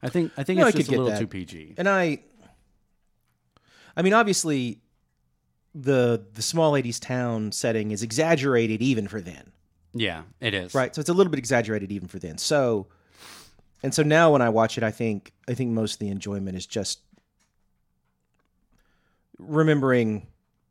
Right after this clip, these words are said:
Speaker 2: you know, everything, how things used to be, basically. Just, just, it's like an opportunity to,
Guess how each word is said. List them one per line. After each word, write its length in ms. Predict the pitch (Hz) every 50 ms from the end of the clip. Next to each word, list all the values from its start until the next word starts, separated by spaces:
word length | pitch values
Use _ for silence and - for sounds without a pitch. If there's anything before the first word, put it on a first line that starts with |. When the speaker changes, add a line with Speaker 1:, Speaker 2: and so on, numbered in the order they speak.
| _ -
Speaker 2:
you 80 | - 113
know, 240 | 107 95 90 90 - _ _ - _ _ _ _ _ _ _ _ _ _ _ _ _ _ _ -
everything, 520 | 123 110 113 - - 110 107 101 98 98 _ _ _ _ _ _ -
how 140 | 156 175
things 220 | 165 160 135 107 117
used 160 | 120 - -
to 60 | -
be, 100 | 87 85
basically. 340 | - 76 71 - - 98 98
Just, 200 | 104 120 - - 123 - _ _ _ _
just, 260 | - - - 120 -
it's 680 | 135 101 - _ _ _ _ _ - - - - - -
like 100 | 156 139
an 60 | 143
opportunity 600 | 127 123 127 - 120 - 123 120 113 117 107 110 95
to, 200 | 101 82 82